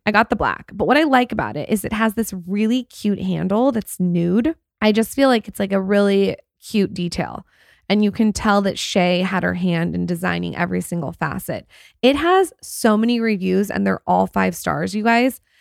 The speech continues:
and it rolls so nicely, but most of all, it packed so much of my stuff. Michael always says, "I pack too much. Now I can hide it in my luggage." How efficient is that?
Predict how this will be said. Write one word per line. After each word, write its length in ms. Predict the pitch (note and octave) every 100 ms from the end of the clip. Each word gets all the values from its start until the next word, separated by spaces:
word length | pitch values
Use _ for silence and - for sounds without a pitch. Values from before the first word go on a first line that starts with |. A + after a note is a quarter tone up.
| _ -
and 140 | A#3
it 100 | A#3
rolls 340 | F#3+ G#3+ G#3+ G3+
so 280 | - A3+ C4+
nicely, 520 | A3 G#3 - A3 G#3
but 220 | G#3 -
most 320 | A3+ B3 -
of 80 | D4+
all, 220 | D4+ D4+ -
it 220 | A#3 -
packed 520 | - A#3+ A3+ - -
so 380 | - - A#3 A#3
much 280 | A#3+ A3 -
of 120 | G#3+
my 160 | G#3 F#3+
stuff. 460 | - G3+ C3 - - _ _ _ _ -
Michael 260 | A#3 B3 C4
always 280 | B3+ B3+
says, 160 | A#3+ A#3
"I 80 | A3
pack 300 | A3 G#3 -
too 140 | A3+
much. 300 | A3 G#3 -
Now 200 | F#3+ F#3
I 80 | G#3
can 160 | A#3 G#3+
hide 280 | - E3+
it 140 | F#3+ G3
in 60 |
my 100 | G3+
luggage." 460 | G3+ A#3 A3 - - _ _
How 440 | - - F3 F3 F#3
efficient 640 | F#3+ - G3+ F#3 F#3 F#3+ -
is 220 | A3 G#3
that? 500 | D#4 D4+ - -